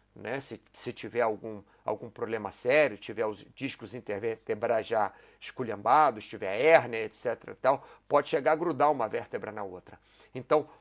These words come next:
por isso que os alongamentos são importantes. Agora, vamos falar aqui com, é, é, já que o Vitor perguntou, é, antes ou depois,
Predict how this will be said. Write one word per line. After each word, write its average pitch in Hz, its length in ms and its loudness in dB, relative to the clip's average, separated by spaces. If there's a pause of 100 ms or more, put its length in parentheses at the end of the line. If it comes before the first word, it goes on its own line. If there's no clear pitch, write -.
por 139 180 2
isso 165 280 -4
que - 100 -10
os 131 80 -6
alongamentos 131 760 -4
são 131 280 -6 (240)
importantes. 151 880 -6 (180)
Agora, 139 340 4
vamos 165 280 4
falar 127 260 2
aqui 135 240 -8
com, 120 260 -14 (420)
é, - 100 -14
é, 113 420 -8
já 131 180 0
que - 120 -10
o 120 40 -8
Vitor 117 480 -8 (300)
perguntou, 131 720 -2 (320)
é, 127 260 -2
antes 220 640 6
ou 180 160 4
depois, 117 760 -2